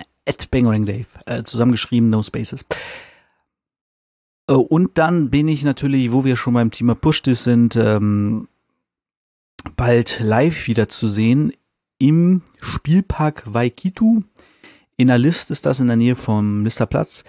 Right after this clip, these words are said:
Und da könnt ihr mich auf jeden Fall live sehen am neunten siebten. Es geht los ab siebzehn Uhr, Einlass ab sechzehn Uhr, glaub ich. Ihr müsst vierzehn Jahre alt sein. Und könnt ihr vorbeikommen. Es treten viele andere noch auf. Nedal Nipp ist am Start. Silo aus Bremen.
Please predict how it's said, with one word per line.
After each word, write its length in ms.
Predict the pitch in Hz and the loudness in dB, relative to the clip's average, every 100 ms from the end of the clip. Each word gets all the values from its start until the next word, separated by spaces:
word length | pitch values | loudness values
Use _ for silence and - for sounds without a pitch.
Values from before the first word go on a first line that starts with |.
| - - - _ _ _ _ - | -20 -20 -20 _ _ _ _ -6
Und 640 | 117 113 107 107 98 - 113 | 0 2 2 -2 -4 -6 -2
da 140 | 107 | -2
könnt 300 | - 123 - | -2 -4 0
ihr 80 | 113 | 0
mich 180 | 135 135 | 0 0
auf 80 | |
jeden 120 | 135 123 | -2 -2
Fall 100 | 117 | 0
live 200 | 117 - | 0 0
sehen 140 | 117 | 0
am 220 | 113 113 | 2 4
neunten 720 | 113 131 160 - - 135 127 | 4 4 2 -4 -2 0 0
siebten. 600 | 107 127 _ - 113 107 | -2 -6 _ -8 -2 0
Es 200 | 120 104 | 0 -2
geht 180 | - 104 | -6 -4
los 260 | 107 131 - | 0 -2 -2
ab 200 | 113 110 | -8 -4
siebzehn 680 | 110 101 - _ - 120 120 | -4 -2 -6 _ -2 0 2
Uhr, 260 | 123 135 127 | 4 4 2
Einlass 360 | 113 120 113 | 2 0 -2
ab 160 | 107 101 | -6 -6
sechzehn 420 | 104 117 - 135 | -4 -4 -2 -2
Uhr, 100 | 131 | 0
glaub 220 | 123 127 | 2 0
ich. 80 | 127 | 0
Ihr 60 | 104 | -2
müsst 180 | 104 - | -4 -4
vierzehn 240 | - 107 | -6 -4
Jahre 220 | 104 110 | -4 -2
alt 120 | 110 | -4
sein. 160 | 113 113 - - - _ _ - | -4 -6 -6 -18 -20 _ _ -10
Und 840 | 120 104 104 101 98 - - - | -6 -4 -4 -6 -8 -14 -20 -16
könnt 220 | - 120 | -6 -4
ihr 40 | 127 | -4
vorbeikommen. 460 | 120 117 127 131 | 0 -2 0 0
Es 120 | 120 - | 0 -2
treten 200 | - 127 | -6 -4
viele 160 | 117 | -2
andere 160 | 113 113 | 0 0
noch 140 | 107 | 0
auf. 320 | 120 110 - | 0 0 -2
Nedal 420 | 113 110 120 123 117 | -2 2 2 2 2
Nipp 300 | 117 139 - | 2 0 -4
ist 180 | 131 | -6
am 160 | - 113 | -4 -4
Start. 600 | - - - 113 110 - | -4 -6 -4 -2 -2 -2
Silo 760 | 110 104 110 139 170 165 160 - | -6 -4 -4 -2 0 2 2 2
aus 300 | 113 104 101 | 0 -2 -4
Bremen. 880 | 110 110 127 165 185 196 226 214 | -4 -2 -2 -2 0 0 0 -2